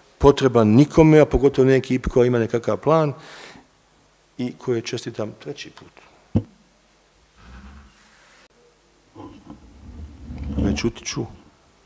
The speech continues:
Već utiču, mi smo, z-, ajde, okej, ne, da je ovo, bilo bi ono, ali, ali realno, mi smo sad već trebali imat bodova, mogli imat bodova malo, malo više nego što imamo.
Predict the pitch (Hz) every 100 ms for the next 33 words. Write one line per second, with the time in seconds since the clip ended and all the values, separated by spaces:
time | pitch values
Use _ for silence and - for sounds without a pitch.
0 | _ - - - - _ _ - 110 95
1 | - - - - 104 98 92 - 95 90
2 | - 110 98 98 - 107 90 82 76 73
3 | 85 92 80 80 92 98 92 85 95 92
4 | 95 101 87 76 78 78 82 85 92 92
5 | 92 92 - - - _ _ _ _ _
6 | _ _ _ - _ _ - _ - 90
7 | - 113 101 - 104 107 107 98 - 104
8 | 104 98 95 92 - 101 92 104 95 95
9 | 87 92 98 101 95 92 90 92 90 90
10 | 92 98 123 113 110 - 120 -